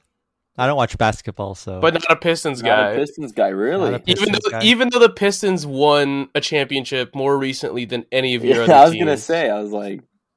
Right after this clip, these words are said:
Speaker 1: Yeah, but I just, I just don't watch basketball, so, you know.
Speaker 2: Well, actually, well, no. Maybe, I think the Red Wings won,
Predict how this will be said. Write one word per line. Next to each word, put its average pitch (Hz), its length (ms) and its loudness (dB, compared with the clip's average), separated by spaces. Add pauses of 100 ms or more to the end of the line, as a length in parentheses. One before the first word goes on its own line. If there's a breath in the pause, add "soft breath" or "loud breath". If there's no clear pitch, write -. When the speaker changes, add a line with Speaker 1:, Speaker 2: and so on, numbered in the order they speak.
Speaker 1:
Yeah, 131 420 0
but 127 120 -4
I 123 140 0
just, - 280 -14
I 107 100 -8
just - 180 -20
don't 120 100 -12
watch 104 260 -14
basketball, 92 540 -12
so, 90 320 -18 (120)
you - 80 -20
know. - 120 -20 (680)
Speaker 2:
Well, 247 180 6
actually, 320 500 0
well, 220 180 -6
no. 170 420 2 (880 soft breath)
Maybe, 214 460 0
I 190 60 0
think 254 180 -6
the 208 80 0
Red 180 200 2
Wings 160 300 -4
won, 156 520 -2